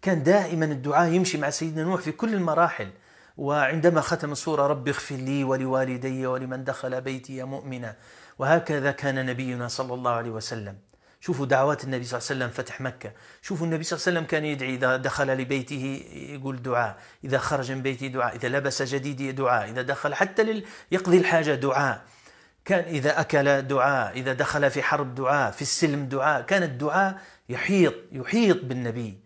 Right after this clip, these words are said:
دائمًا. في غزوة بدر أخذ بالأسباب، ثم إيش؟ أخذ خيمة على جلوه هيك وبدأ يدعو حتى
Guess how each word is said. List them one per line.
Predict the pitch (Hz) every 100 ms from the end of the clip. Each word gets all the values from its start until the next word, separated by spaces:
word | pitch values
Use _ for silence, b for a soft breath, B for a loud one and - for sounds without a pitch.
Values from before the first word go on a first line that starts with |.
| b b _
دائمًا. | 151 127 123 110 104 b b
في | 151
غزوة | 151 165 180
بدر | 160 147 127 -
أخذ | 175
بالأسباب، | 147 156 139 - 190 185
ثم | 170 170
إيش؟ | 160 185 190 - B B B -
أخذ | 147 156
خيمة | - - 170 170 180
على | 135 127
جلوه | 131 156 131
هيك | 151 165 185 185 - 123 - b b -
وبدأ | 123 147 135 135 - _
يدعو | 139 151 131 139 127
حتى | 165 165 - 160 165